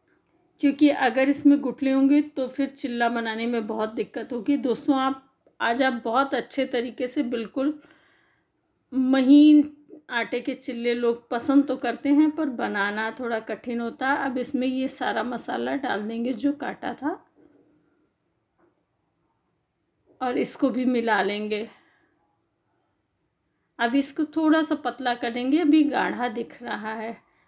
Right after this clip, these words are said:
फेंटना नहीं है, बस अच्छे से मिलाना है। थोड़ा थोड़ा डालते जाएं, थोड़ा थोड़ा मिला लें। दोस्तों अगर आटे के चिल्ले बहुत पतले होते हैं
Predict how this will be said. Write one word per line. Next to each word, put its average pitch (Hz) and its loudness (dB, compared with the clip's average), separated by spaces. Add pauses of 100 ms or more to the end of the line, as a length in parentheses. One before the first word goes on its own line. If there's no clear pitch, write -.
(140)
फेंटना 285 4
नहीं 277 6
है, 302 6
बस 285 0
अच्छे 262 -6
से 269 -2
मिलाना 226 -4
है। 262 -6 (3750)
थोड़ा 247 0
थोड़ा 247 -2
डालते 220 -4
जाएं, 349 4 (160)
थोड़ा 220 -4
थोड़ा 220 -4
मिला 214 -4
लें। 277 -4 (1300)
दोस्तों 277 2
अगर 294 4
आटे 311 0
के 285 0 (240)
चिल्ले 262 0
बहुत 240 -4
पतले 262 -2
होते 247 0
हैं 277 -2